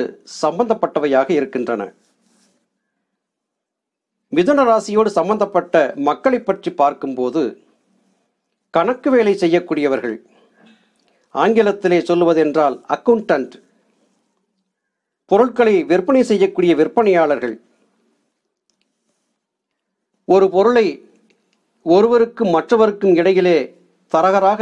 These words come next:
இருந்து செயல்பட்டு மாற்றிக் கொடுக்கக்கூடியவர்கள், ஒரு நிறுவனத்தின் பொருட்களை அறிமுகப்படுத்தி வைக்கக்கூடியவர்கள், ஆங்கிலத்திலே இவர்களை ரெப்ரசன்டேட்டிவ்ஸ் என்று சொல்லுகிறார்கள்.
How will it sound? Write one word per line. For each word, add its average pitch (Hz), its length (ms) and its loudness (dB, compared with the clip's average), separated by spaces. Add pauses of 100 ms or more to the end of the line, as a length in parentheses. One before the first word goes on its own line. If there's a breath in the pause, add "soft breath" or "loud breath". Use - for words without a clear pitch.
(120)
இருந்து 185 280 0
செயல்பட்டு 175 520 0 (540 soft breath)
மாற்றிக் 202 460 -2
கொடுக்கக்கூடியவர்கள், 147 840 -4 (2000)
ஒரு 202 160 4 (100)
நிறுவனத்தின் 214 600 0 (400)
பொருட்களை 190 500 2 (440)
அறிமுகப்படுத்தி 220 720 0
வைக்கக்கூடியவர்கள், 151 800 -2 (880)
ஆங்கிலத்திலே 202 640 2
இவர்களை 160 280 2 (260)
ரெப்ரசன்டேட்டிவ்ஸ் 190 960 0 (160)
என்று 202 200 0
சொல்லுகிறார்கள். 139 560 0